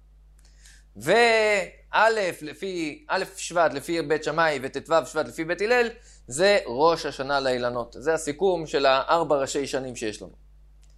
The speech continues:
עד כאן עסקנו במשנה, מפה אנחנו עוברים לגמרא, והיום אנחנו נראה בעזרת השם בגמרא דבר אחד,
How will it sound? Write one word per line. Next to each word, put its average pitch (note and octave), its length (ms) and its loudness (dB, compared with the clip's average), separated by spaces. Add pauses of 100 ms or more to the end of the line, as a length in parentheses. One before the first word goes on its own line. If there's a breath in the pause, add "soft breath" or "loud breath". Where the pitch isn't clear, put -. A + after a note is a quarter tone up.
(1500 soft breath)
עד A#3 180 2
כאן G#3 140 2
עסקנו F#3+ 320 0
במשנה, D#3 440 0
מפה G3+ 300 2
אנחנו E3+ 220 -4
עוברים E3 220 -2
לגמרא, C3+ 500 2 (160)
והיום D3 300 4
אנחנו F3 180 0
נראה E3+ 180 0
בעזרת E3 360 2
השם F#3 260 2
בגמרא D3+ 420 4
דבר F#3 340 0
אחד, E3 240 2